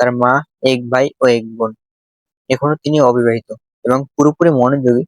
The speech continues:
তার সঙ্গীত জীবনে। দুই হাজার সতেরো সালে তিনি চন্দ্রবিন্দু বিডি ব্যান্ড তৈরি করেন। এই ব্যান্ড থেকেই তিনি তার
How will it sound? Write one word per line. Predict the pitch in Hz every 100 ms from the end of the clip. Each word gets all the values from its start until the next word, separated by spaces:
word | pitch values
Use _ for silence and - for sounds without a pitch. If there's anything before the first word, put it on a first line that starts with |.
| _ _ _ -
তার | 131
সঙ্গীত | - - 120 131
জীবনে। | 120 117 110 107 107 _ _ _ _ _ _ _ _ _ _
দুই | 127
হাজার | 135 151
সতেরো | 160 - 123 - 151
সালে | - 120 120 156 _ _ _ -
তিনি | 139 -
চন্দ্রবিন্দু | 135 131 139 151 147 156 156
বিডি | 131 127 139
ব্যান্ড | 139 151 -
তৈরি | 123 120
করেন। | 107 104 - _ _ _ _ _
এই | - 139
ব্যান্ড | 143 135 135 147
থেকেই | 139 120 120 147 _ _ _ -
তিনি | 135 139
তার | 143 143